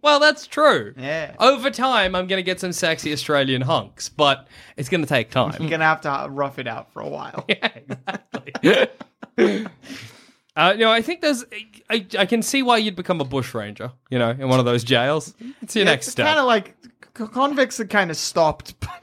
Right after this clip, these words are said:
Speaker 2: bushranger time.
Speaker 1: <laughs>
Speaker 2: The, England wasn't, just before World War Two, England, wa-, uh, World War One, England wasn't, "Oh yes, we're still sending people who steal loaves of bread over to the colonies."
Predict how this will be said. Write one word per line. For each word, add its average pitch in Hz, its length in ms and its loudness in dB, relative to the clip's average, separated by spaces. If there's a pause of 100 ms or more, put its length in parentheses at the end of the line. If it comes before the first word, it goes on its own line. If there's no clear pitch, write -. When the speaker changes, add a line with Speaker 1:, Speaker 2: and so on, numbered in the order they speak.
Speaker 2:
bushranger 170 760 -4
time. - 260 -14 (240)
Speaker 1:
<laughs> 254 300 4 (380)
Speaker 2:
The, 240 960 4 (220)
England 277 420 0
wasn't, 220 540 0 (600)
just 220 240 -4
before 220 300 2
World 202 260 4
War 196 140 2
Two, 185 240 0
England, 196 440 -4
wa-, 202 160 2
uh, 165 180 4
World 185 200 0
War 180 100 -6
One, 165 240 0
England 202 400 -4
wasn't, 175 320 -2 (240)
"Oh 196 180 8
yes, 208 440 2 (260)
we're 196 160 6
still 233 300 4
sending 208 500 0
people 196 400 0
who 185 120 2
steal 185 280 0
loaves 170 340 4
of 160 200 -4
bread 160 280 4
over 151 260 0
to 165 140 -2
the 156 120 -2
colonies." 143 840 -4